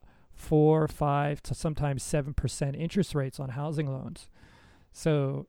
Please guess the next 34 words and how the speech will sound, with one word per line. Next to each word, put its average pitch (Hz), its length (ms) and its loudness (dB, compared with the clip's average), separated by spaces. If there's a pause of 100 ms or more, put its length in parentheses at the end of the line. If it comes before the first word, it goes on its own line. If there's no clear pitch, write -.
and 196 240 4
houses 151 520 2
cost 143 320 0
a 147 40 0
lot 135 260 -2
more 170 300 0
back 127 280 -4
then. 139 340 -8 (640)
So 185 440 2 (600)
now, 160 800 0 (640)
you 160 140 0
know, 147 300 -2
things 165 320 0
are 143 340 2
much 151 400 -6
cheaper, 147 720 -2 (340)
and 139 160 -4
so 147 260 -2
it 139 140 -4
makes 147 300 -4
life 135 260 -2
much 135 240 -6
easier. 143 400 0
So - 160 -6
you 139 140 -2
can 151 160 -4
get 156 360 -2
those 147 360 -4
kind 139 240 -2
of 123 60 -10
housing 151 340 -4
loans 139 260 -4
that - 100 -12
make, 143 380 -12